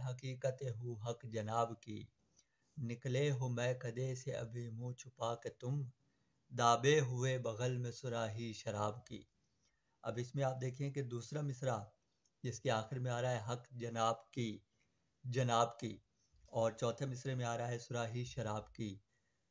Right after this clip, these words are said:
शराब की", तो जनाब और शराब हम काफिया है और की जो है वो रदीफ है। तो इसमें आप देख सकते हैं कि दूसरा और चौथा मिसरा जो है वो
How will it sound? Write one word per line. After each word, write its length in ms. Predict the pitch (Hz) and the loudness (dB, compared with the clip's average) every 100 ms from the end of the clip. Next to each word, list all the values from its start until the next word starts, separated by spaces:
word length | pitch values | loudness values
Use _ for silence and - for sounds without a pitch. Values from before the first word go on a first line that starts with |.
| - | -14
शराब 500 | - 120 110 110 143 _ - | -2 2 4 2 -2 _ -6
की", 140 | 117 104 - | -4 -4 -6
तो 100 | 110 107 | -8 -4
जनाब 460 | 117 110 113 131 - | -2 4 6 6 4
और 140 | 139 123 | -2 0
शराब 420 | - 117 117 117 | 0 2 2 2
हम 200 | 117 113 | -6 -4
काफिया 420 | 120 117 139 131 | -2 -2 -2 -2
है 180 | 123 120 | 0 -2
और 180 | 113 - | -4 -6
की 180 | 127 123 | -6 -6
जो 100 | 120 | -6
है 180 | 113 110 | -8 -10
वो 160 | 110 | -10
रदीफ 420 | 107 104 107 104 | -10 -6 -6 -6
है। 140 | 95 - _ _ _ _ _ _ _ _ | -10 -12 _ _ _ _ _ _ _ _
तो 120 | 139 | -4
इसमें 460 | 131 131 156 165 160 - _ _ _ _ - _ _ _ - | -4 0 2 2 -2 -10 _ _ _ _ -20 _ _ _ 6
आप 180 | 135 | 6
देख 220 | 139 147 135 | 6 0 -2
सकते 320 | 143 - 139 | -4 0 2
हैं 140 | 139 | 2
कि 140 | 131 139 | 0 -2
दूसरा 560 | 127 139 123 - 151 151 - | -2 -6 -4 2 4 4 2
और 240 | 131 110 - | -2 -2 -2
चौथा 320 | 139 123 151 | -4 0 -2
मिसरा 300 | 127 123 120 | -2 -2 -4
जो 120 | 117 | -4
है 220 | 107 107 104 123 _ _ _ _ _ _ _ - | -4 -2 -4 -6 _ _ _ _ _ _ _ 0
वो 200 | 127 | 6